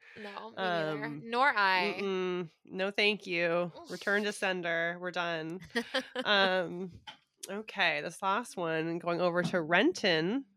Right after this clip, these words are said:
Speaker 1: Oh,
Speaker 2: Washington.
Speaker 1: Renton, Washington? What's going on over there?
Speaker 2: Yeah, um, so the Renton Brewery Brewmasters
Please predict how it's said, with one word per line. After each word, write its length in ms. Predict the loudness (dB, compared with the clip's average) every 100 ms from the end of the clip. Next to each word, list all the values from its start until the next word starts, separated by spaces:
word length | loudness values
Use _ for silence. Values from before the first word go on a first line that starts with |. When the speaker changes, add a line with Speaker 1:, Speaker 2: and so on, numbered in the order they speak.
| -8
Speaker 1:
Oh, 200 | 0 6 8 8 8 8 6
Speaker 2:
Washington. 440 | 4 4 4 4 4
Speaker 1:
Renton, 400 | 4 2 -2 2
Washington? 500 | 4 4 2 -4 -2 -2 0
What's 220 | 0 0
going 260 | 2 4
on 140 | 6 4
over 160 | 4 2
there? 600 | 4 6 6 4 0 -4 -14 _ -20
Speaker 2:
Yeah, 1160 | -14 -10 -6 -4 -2 -2 -2 -2 0 2 0
um, 180 | 0 -4 -8 -10
so 720 | -12 -4 -2 0 -2 -2 -6 -8
the 400 | -8 -6 -4 -4
Renton 320 | -2 -4 -4
Brewery 480 | -4 -4 -2 -2 -4 -6
Brewmasters 760 | -6 -4 -2 -4 -6 -10 -10